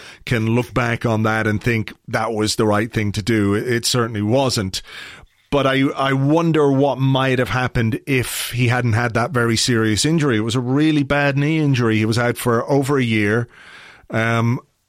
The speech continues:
and he needed, I think, to, to go on loan somewhere and, and, you know, rebuild his fitness and rebuild his confidence. But had that not happened to him,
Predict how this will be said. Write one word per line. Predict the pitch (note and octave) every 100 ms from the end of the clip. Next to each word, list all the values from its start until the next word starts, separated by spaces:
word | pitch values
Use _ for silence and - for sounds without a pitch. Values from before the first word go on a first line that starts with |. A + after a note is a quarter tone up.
| _
and | C#3 C#3
he |
needed, | C3 C#3 D#3 D#3+ C#3
I | A#2 A2+
think, | C3+ B2+ -
to, | - A#2 A2 A2+ -
to | C3
go | A#2 A#2 A2+
on | A2+
loan | A2+ A2+ G#2+
somewhere | G#2 B2+ A2+ G#2+ G#2
and, | G#2 G#2
and, | - A2+ G#2 G2+ G2 - - -
you | A#2+
know, | G#2+
rebuild | F#2+ A2 G#2 G#2+ G#2
his | G2+
fitness | - B2 A#2 -
and | G2+
rebuild | G#2 G#2+ G2+
his | G2 -
confidence. | C3 C#3 A#2+ G2+
But | - -
had | - C#3+ C3
that | A#2+ B2+
not | B2+ A2+ -
happened | - F#3 A#2 A2
to | - F#2+
him, | F#2+ F2+